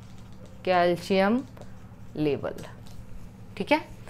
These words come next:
अच्छा, ये ब्लड कैल्शियम लेवल को कैसे कैसे डिक्रीज कर सकता है, इसको हम लोग एक एक करके देखेंगे।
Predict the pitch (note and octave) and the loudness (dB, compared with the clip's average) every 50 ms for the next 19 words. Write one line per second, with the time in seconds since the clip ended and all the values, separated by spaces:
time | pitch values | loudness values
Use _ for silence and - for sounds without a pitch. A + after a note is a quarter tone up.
0 | - - - - - - - - - D4 C4 C4+ C#4+ A3+ G#3+ C4 C4+ C4+ D#4 C4 | -14 -12 -10 -8 2 4 6 8 10 8 8 8 6 8 10 10 10 10 8 8
1 | - C4 B3 B3 A#3+ - C4 B3+ B3 A#3+ A#3 A#3+ B3 A#3+ B3 C4+ C4 - G#3+ G3 | 8 8 8 8 6 6 6 6 8 8 8 8 8 6 6 6 8 8 8 8
2 | G3 - A3+ G#3+ A3 A3 A#3+ G3+ E3 D#3+ - - E3 F#3 F#3+ - - - F3 D#3 | 8 6 4 2 2 2 0 0 -2 -2 -4 -2 -2 -2 -2 -2 -2 -4 -4 -2
3 | D#3+ E3+ D#3 - - C#3+ C3+ D3 - - - - - - - - - - - - | -4 -6 -8 -6 -8 -8 -8 -8 -10 -10 -10 -10 -10 -10 -10 -10 -10 -10 -12 -4
4 | - - G3+ G3 - - A3 G3 F3+ F3 D#3 D#3 F3+ A#3+ D4 D4 - - - - | 2 2 2 2 2 0 -2 0 0 0 4 6 8 6 6 6 0 -2 2 6
5 | A3 C4 D4 D#4 D4+ - A#3 G#3+ G#3+ - - - E3+ D#3+ D3+ - - A#3+ D#4+ D#4+ | 8 8 8 8 6 6 6 4 4 2 2 2 2 2 4 4 6 6 6 6
6 | - - F3+ D#3+ C#3 - D#3+ C3 - D3+ D3+ - | 4 4 4 4 4 2 -4 -6 -6 -8 -8 -10